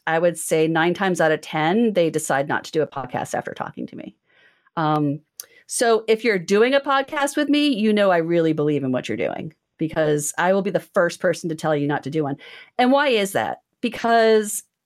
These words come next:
it's the expectations of audience and unrealistic expectations of metrics for success.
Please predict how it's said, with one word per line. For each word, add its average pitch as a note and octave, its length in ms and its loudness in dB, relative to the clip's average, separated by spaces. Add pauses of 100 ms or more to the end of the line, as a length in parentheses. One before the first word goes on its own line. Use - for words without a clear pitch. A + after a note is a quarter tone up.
(100)
it's A3+ 200 0
the B3 180 -4
expectations B3 1040 -2
of E3+ 500 0 (380)
audience D4 720 0
and F#3+ 240 0
unrealistic A3 760 0
expectations E3 880 -4
of D3+ 180 -4
metrics D#3 360 -4
for - 100 -8
success. - 760 -8